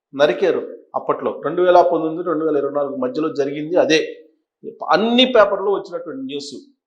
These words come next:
ఆ రోజు ముఖ్యమంత్రిగా ఉన్నటువంటి జగన్మోహన్ రెడ్డి గారు ఏ ప్రాంతానికి వెళ్తే ఆ ప్రాంతంలో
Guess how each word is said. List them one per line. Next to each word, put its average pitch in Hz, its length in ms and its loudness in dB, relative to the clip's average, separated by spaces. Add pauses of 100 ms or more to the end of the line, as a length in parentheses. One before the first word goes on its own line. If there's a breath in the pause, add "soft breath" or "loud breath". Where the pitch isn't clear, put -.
(480 soft breath)
ఆ 147 120 6
రోజు 226 220 2
ముఖ్యమంత్రిగా 220 480 -8
ఉన్నటువంటి 151 340 -12
జగన్మోహన్ 175 420 -10
రెడ్డి 143 160 -14
గారు 147 240 -8
ఏ 214 420 2
ప్రాంతానికి 202 560 -4
వెళ్తే 143 320 -4
ఆ 170 360 4
ప్రాంతంలో 196 1000 -2